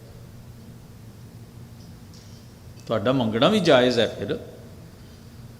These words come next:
ਜੇ ਤੁਹਾਡੇ ਅੰਦਰ ਭੁੱਖ ਹੈ, ਜੇ ਤੁਹਾਡੇ, ਤੁਹਾਡੇ ਅੰਦਰ ਜਿਗਿਆਸਾ ਹੈ, ਤੇ ਤੁਹਾਡਾ ਮੰਗਣਾ ਜਾਇਜ਼ ਹੈ। ਜੇ ਭੁੱਖ ਹੀ ਨਹੀਂ,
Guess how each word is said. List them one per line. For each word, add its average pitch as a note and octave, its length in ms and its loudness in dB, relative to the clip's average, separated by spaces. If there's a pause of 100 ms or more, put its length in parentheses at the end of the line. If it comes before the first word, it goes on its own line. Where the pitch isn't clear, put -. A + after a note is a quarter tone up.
(1080)
ਜੇ D#3 140 10
ਤੁਹਾਡੇ D#3+ 320 10
ਅੰਦਰ F3+ 200 8
ਭੁੱਖ D3+ 400 2
ਹੈ, A2+ 280 6
ਜੇ C#3 180 6
ਤੁਹਾਡੇ, D3 360 8
ਤੁਹਾਡੇ D3+ 520 6
ਅੰਦਰ D#3+ 320 6 (100)
ਜਿਗਿਆਸਾ B2+ 680 8
ਹੈ, - 540 4
ਤੇ E3 60 -4
ਤੁਹਾਡਾ F3+ 340 10
ਮੰਗਣਾ F#3 440 8
ਜਾਇਜ਼ D3 320 8
ਹੈ। A#2+ 40 2
ਜੇ F3+ 140 10
ਭੁੱਖ G#3 380 8
ਹੀ A3 100 8
ਨਹੀਂ, G3+ 300 4